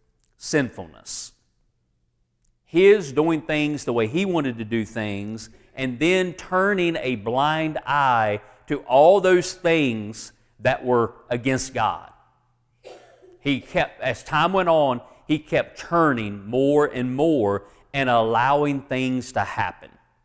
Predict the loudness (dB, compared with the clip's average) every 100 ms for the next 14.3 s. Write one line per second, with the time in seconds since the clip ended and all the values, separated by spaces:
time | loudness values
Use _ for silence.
0 | _ _ _ _ _ _ _ _ _ 2
1 | 2 2 -2 -2 0 2 0 0 2 2
2 | 2 0 -6 -12 _ _ _ _ -20 _
3 | _ _ _ _ _ -2 0 0 -4 -6
4 | 0 2 4 2 0 -6 -12 -20 -20 -2
5 | 2 4 4 2 2 -2 -8 -16 -20 _
6 | _ _ _ _ _ _ _ _ _ _
7 | -12 -2 0 -2 -6 -10 -10 _ _ _
8 | _ _ -2 0 0 -2 0 2 2 0
9 | -4 -10 -16 -18 -18 _ _ _ _ _
10 | -8 -2 2 4 4 0 -2 -2 -2 -2
11 | 0 2 2 0 -4 -18 _ _ _ _
12 | _ -6 -6 -2 -4 -2 -2 -2 -6 -10
13 | -8 -8 -12 _ -20 -12 0 2 2 0
14 | -4 -4